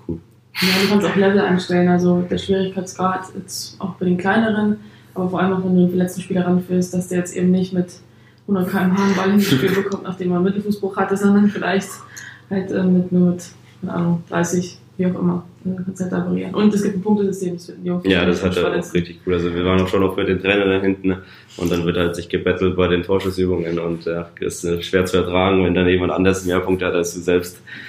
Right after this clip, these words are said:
Speaker 1: Weil da muss man noch mal ran.
Speaker 3: Willst du von dir erkl-, erzählen?
Speaker 1: <laughs>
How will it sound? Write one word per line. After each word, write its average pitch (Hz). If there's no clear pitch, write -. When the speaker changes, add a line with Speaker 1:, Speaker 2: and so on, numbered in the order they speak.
Speaker 1:
Weil -
da 87
muss 85
man 92
noch 87
mal 87
ran. 90
Speaker 3:
Willst 87
du -
von 92
dir 98
erkl-, 98
erzählen? 98
Speaker 1:
<laughs> -